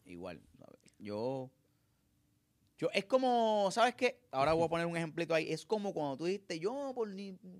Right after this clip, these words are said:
ni por tantos chavos me gustaría con una mujer porque,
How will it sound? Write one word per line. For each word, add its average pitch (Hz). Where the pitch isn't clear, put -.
ni 170
por 175
tantos 190
chavos 208
me 190
gustaría 156
con 170
una 180
mujer 165
porque, 110